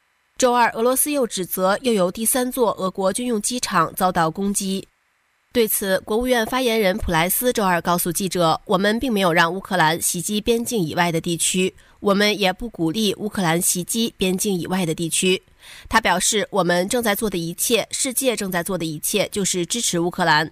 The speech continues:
支持乌克兰独立。”不过，普莱斯并未将无人机攻击的事件归咎于乌克兰，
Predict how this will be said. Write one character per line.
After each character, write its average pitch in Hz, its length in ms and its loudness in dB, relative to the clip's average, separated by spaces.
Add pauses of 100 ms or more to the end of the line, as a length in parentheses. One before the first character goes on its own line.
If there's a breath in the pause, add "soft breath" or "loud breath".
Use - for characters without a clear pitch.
支 208 160 -6
持 170 260 -2
乌 202 120 -4
克 202 140 -6
兰 156 160 0
独 160 140 -4
立。” 180 240 -2 (640 loud breath)
不 220 100 -4
过， 226 380 2
普 - 60 -4
莱 226 160 4
斯 277 200 -4
并 277 200 -4
未 226 160 0
将 220 280 0
无 190 100 -4
人 185 160 0
机 233 180 -4
攻 254 220 -4
击 262 140 -2
的 214 100 0
事 202 220 0
件 185 340 0
归 226 180 -2
咎 226 280 0
于 160 160 0
乌 180 100 -6
克 - 160 -4
兰， 160 300 2